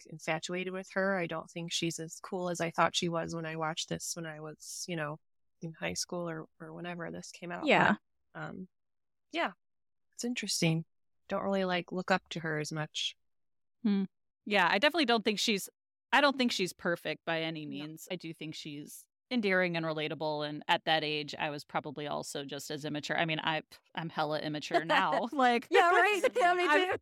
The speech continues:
Speaker 3: I'm still a
Speaker 2: <laughs> Honest-
Speaker 3: mess.
Speaker 2: Yes, yes.
Speaker 3: <laughs> But yeah, I was just curious 'cause it seemed like we're always calling out Felicity. I'm like,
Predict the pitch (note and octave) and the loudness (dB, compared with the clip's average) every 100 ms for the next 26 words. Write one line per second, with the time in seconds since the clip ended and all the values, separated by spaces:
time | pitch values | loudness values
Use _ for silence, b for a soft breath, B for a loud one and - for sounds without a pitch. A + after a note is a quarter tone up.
0 | - C#4 E4 - - C#4 C#4 C4+ A#3 - | 2 2 2 2 6 8 8 8 6 4
1 | A#3 B3+ A#3+ - - _ A#3 A3 E4 - | 4 4 2 -2 -18 _ 0 2 0 -2
2 | C4+ - A3+ - _ _ _ _ G#3 F#3 | -4 -2 -6 -6 _ _ _ _ 4 4
3 | - G#4 G4 A3 B3 A#3+ A#3 - G3 F#3 | 2 4 6 6 6 2 -4 0 0 2
4 | F#3 - G#3+ F#3 - F#3+ F3+ F3 E3+ - | 0 -2 -4 -4 -2 -2 0 0 -2 -6
5 | - _ _ _ G3 G3+ F#3+ - G3+ F#3+ | -20 _ _ _ 0 2 2 4 6 6
6 | F#3 - F3+ F#3+ F#3+ F3 E3+ E3+ - F#3 | 2 0 0 0 -2 -2 -2 -2 -4 -2
7 | F#3 | -2